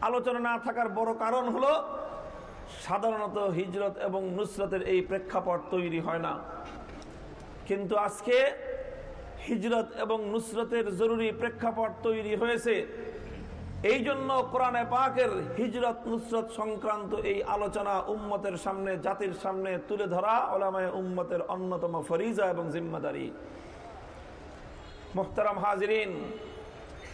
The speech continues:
হযরত রাসূল আকরাম সাল্লাল্লাহু আলাইহি ওয়াসাল্লাম যখন মক্কা বিজয় করলেন, হিজরতের আট বছর পর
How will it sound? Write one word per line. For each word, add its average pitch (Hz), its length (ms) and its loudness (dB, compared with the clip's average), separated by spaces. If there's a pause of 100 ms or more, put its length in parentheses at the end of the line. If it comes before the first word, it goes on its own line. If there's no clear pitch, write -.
(240)
হযরত 202 380 2
রাসূল 220 380 2
আকরাম 214 300 2 (100)
সাল্লাল্লাহু 214 600 4
আলাইহি 220 440 4
ওয়াসাল্লাম 220 520 4 (1120)
যখন 214 280 2
মক্কা 226 420 2
বিজয় 233 340 2
করলেন, 233 400 2 (1500)
হিজরতের 233 480 2
আট 233 240 2 (100)
বছর 254 320 4
পর 247 300 6